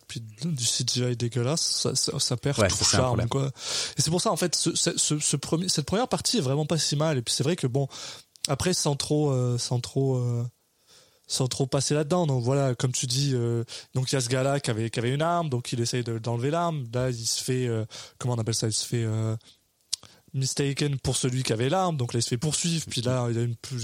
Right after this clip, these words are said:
Speaker 1: chasse à la souris, il arrive à s'enfuir, blablabla, et il retourne, euh, euh, chez lui finalement, où il y a Colombo qui l'attend.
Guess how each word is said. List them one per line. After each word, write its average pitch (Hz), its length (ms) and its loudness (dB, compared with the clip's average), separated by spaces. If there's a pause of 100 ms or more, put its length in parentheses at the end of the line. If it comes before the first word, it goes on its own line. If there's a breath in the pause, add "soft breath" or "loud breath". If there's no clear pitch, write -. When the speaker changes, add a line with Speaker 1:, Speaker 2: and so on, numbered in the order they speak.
Speaker 1:
chasse - 380 -2
à - 20 0
la 110 140 0
souris, 127 600 0
il 123 60 0
arrive 117 220 0
à 113 60 2
s'enfuir, 135 400 0
blablabla, 123 360 0 (300 loud breath)
et 131 60 0
il 135 40 2
retourne, 139 440 0 (320 loud breath)
euh, 120 320 2 (400 loud breath)
euh, 117 260 0 (560)
chez - 400 -2
lui 175 240 -2
finalement, 147 640 0 (300 loud breath)
où 143 80 0
il 135 80 2
y 135 40 2
a 123 80 2
Colombo 196 480 2
qui 156 160 -2
l'attend. 135 340 0